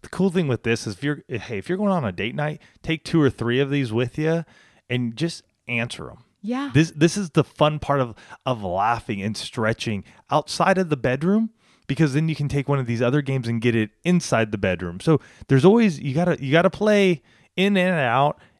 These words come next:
Speaker 1: and they both come and they really work together.
Speaker 2: Mm-hmm. Here's another one, and I know this particular topic comes up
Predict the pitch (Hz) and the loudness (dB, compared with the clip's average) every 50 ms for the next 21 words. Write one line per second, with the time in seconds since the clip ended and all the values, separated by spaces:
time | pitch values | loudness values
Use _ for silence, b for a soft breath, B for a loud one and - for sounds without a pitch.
0 | b _ - 135 143 143 143 135 117 156 160 190 190 - - - - 170 160 160 | b _ -2 0 2 2 2 2 2 2 2 2 2 0 -4 -4 -4 -2 -2 -4
1 | 165 - - 139 143 143 139 139 139 135 139 147 143 165 180 175 143 131 147 151 | -6 -6 -6 -6 -4 -4 -4 -4 -6 -6 -4 -2 0 2 2 2 2 2 0 0
2 | - - - 143 117 101 92 110 110 120 98 80 - - - - 202 190 170 185 | -2 -6 -8 -8 -8 -4 -2 0 0 0 -2 -4 -10 -14 -8 -6 -6 -4 -4 -4
3 | 175 190 202 - _ B B B B B B B - 262 240 233 240 226 214 202 | -6 -6 -8 -10 _ B B B B B B B 4 4 4 4 4 2 2 2
4 | 202 202 196 185 185 185 185 - 185 190 190 190 190 185 175 - - - 185 185 | 2 2 0 0 -2 -2 -4 -6 -6 -4 -2 -2 -2 -2 -2 -6 -8 -12 -14 -16
5 | 180 180 196 196 196 - - 196 202 - 208 226 208 - 196 185 180 - - 196 | -10 -4 -2 -2 -2 -2 -6 -10 -10 -6 -4 -4 -4 -2 -4 -4 -4 -4 -4 -4
6 | 180 - 185 - - 196 180 180 - 180 - | -4 -6 -8 -8 -8 -8 -8 -6 -8 -10 -10